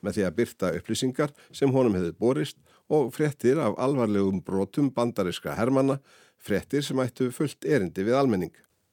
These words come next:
Allur málarekstur á hendur honum væri af pólitískum rótum.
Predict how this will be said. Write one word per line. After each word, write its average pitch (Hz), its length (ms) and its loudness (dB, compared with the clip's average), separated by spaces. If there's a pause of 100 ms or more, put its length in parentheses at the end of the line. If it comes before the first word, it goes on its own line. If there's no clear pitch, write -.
(160)
Allur 104 320 2
málarekstur 131 640 4
á 117 80 2
hendur 135 300 2
honum 143 180 4
væri 131 240 4
af 127 160 0
pólitískum 135 640 2
rótum. 90 380 0